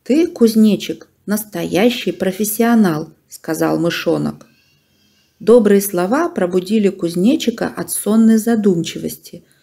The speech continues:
и он впервые взглянул на своих попутчиков. "Я паромщик в пятом поколении",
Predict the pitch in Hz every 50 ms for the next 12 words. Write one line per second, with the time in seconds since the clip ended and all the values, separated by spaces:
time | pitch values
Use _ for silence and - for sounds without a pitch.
0 | _ _ _ - 180 185 190 190 196 - - 170 170 175 180 226 277 302 277 220
1 | 190 180 - 175 175 170 170 185 233 262 247 190 170 170 - 170 170 170 190 202
2 | 196 - - 190 190 196 - - 180 165 - - - - - - - - - -
3 | _ _ _ _ _ _ _ _ _ _ _ _ _ _ _ _ _ _ - 165
4 | 165 190 226 269 302 294 196 - 185 185 185 208 247 269 277 262 254 - - 185
5 | - - - - _ - 262 294 277 - 254 240 240 233 - 214 - - 208 202
6 | 202 202 196 185 175 165 165 165 170 180 -